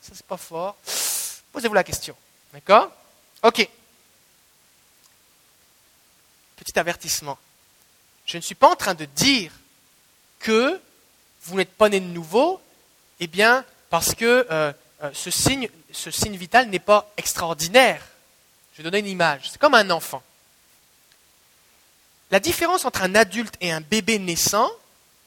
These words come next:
le bébé naissant, il sait pas faire grand-chose. Il sait pas marcher, il sait pas faire de vélo, mais il bouge. Il bouge. Il sait pas parler, mais il sait crier. Il y a pas de dents,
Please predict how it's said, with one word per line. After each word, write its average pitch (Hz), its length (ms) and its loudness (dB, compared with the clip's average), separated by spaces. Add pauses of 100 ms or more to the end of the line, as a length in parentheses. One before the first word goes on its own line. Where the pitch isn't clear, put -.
(580)
le 233 100 -4
bébé 339 220 0
naissant, 240 280 -2
il 349 80 -4
sait 202 120 -4
pas 349 140 -4
faire 359 240 -4
grand-chose. 262 680 -2 (420)
Il - 80 -6
sait - 60 -6
pas 165 120 2
marcher, 254 460 -2
il 320 60 -10
sait - 80 -14
pas 180 100 -4
faire 156 160 -10
de 156 100 -18
vélo, 180 480 -2 (600)
mais 165 100 -4
il 185 60 -2
bouge. - 340 0 (1300)
Il 170 80 -20
bouge. 165 220 -20 (460)
Il 240 100 2
sait 226 140 2
pas 190 100 2
parler, 196 380 4 (1400)
mais 180 140 -2
il 160 60 -2
sait 160 120 -4
crier. 180 400 -2 (2250)
Il 208 40 -4
y 214 40 8
a - 40 6
pas 262 160 6
de 175 140 -4
dents, 202 340 6